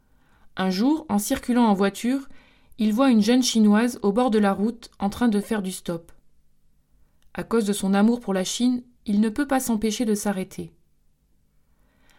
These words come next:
Pendant le trajet, Jim découvre avec joie que cette personne est chrétienne et qu'elle a réussi à émigrer aux États-Unis.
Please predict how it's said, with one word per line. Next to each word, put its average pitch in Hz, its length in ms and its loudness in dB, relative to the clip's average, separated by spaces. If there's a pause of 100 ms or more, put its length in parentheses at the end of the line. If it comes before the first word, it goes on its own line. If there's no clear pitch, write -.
(240)
Pendant 220 240 4
le 269 140 4
trajet, 196 580 -4 (260)
Jim 254 300 2
découvre 220 400 -2
avec 196 260 -2
joie 196 480 -4
que 214 120 -8
cette - 200 -6
personne 220 380 -2
est 202 80 0
chrétienne 214 600 -4 (220)
et 202 120 -2
qu'elle 202 160 0
a 190 80 -2
réussi 233 600 -2
à 185 120 -6
émigrer 226 480 2
aux 214 60 2
États-Unis. 196 680 -4